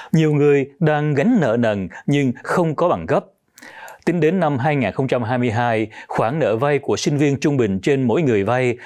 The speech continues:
là ba mươi bảy ngàn một trăm mười ba Mỹ Kim. Trong một cuộc thăm dò khác thì có năm mươi mốt phần trăm số người trưởng thành tại Hoa Kỳ cho biết rằng chi phí giáo dục đại học đắt đỏ, ảnh hưởng tới khả năng theo đuổi con đường học vấn của những người này.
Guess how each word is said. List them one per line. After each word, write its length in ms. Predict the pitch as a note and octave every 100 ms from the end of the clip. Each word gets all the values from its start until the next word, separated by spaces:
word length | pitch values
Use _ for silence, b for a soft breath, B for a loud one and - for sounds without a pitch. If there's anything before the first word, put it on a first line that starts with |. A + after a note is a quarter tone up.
| B
là 280 | C3+ A#2+ G#2 - B
ba 160 | E3 E3
mươi 120 | D#3
bảy 180 | B2+ D#3+
ngàn 300 | B2+ G2+ F2+ -
một 200 | F3 -
trăm 180 | E3
mười 120 | C#3+ G#2
ba 160 | B2+
Mỹ 160 | B2+ C3+
Kim. 320 | D3 C3+ G#2 - B B B B B B
Trong 160 | - G3+
một 80 | D#3
cuộc 180 | D3
thăm 160 | F3+ F3+
dò 180 | C#3+ A#2+
khác 260 | - G#3+ -
thì 260 | - B2 A#2+
có 140 | A#2+
năm 180 | F3 D#3
mươi 80 | D3+
mốt 140 | F3+
phần 160 | - A2
trăm 200 | C3+ B2+
số 200 | - F3+
người 220 | F3 A#2
trưởng 220 | F#2+ A2+
thành 180 | B2+ G2+
tại 120 | G2
Hoa 180 | F#2+ C3+
Kỳ 440 | C3 B2+ A2 G2+ F2+ B B
cho 200 | - B2+
biết 160 | B2 G#3+
rằng 340 | A#2 G#2 F#2+ F2 B B B B
chi 220 | - D#3
phí 340 | C#3+ D3+ D3 G3
giáo 180 | D3 F#3
dục 200 | C3+ -
đại 160 | G#2+ F#2+
học 220 | G2+ -
đắt 180 | E3 -
đỏ, 320 | B2+ E2 G2 D#3 B B
ảnh 160 | B2+
hưởng 220 | B2+ G#2
tới 240 | A2 C#3+ F3
khả 160 | -
năng 260 | G#2+ B2+ B2
theo 240 | - D3
đuổi 220 | C3 F#2 G#2+
con 180 | C3+
đường 100 | A#2+
học 120 | F2 F2
vấn 300 | G2+ D3+ A#3
của 200 | - F#2+
những 160 | F2 C#3+
người 120 | G#2
này. 260 | F#2+ F2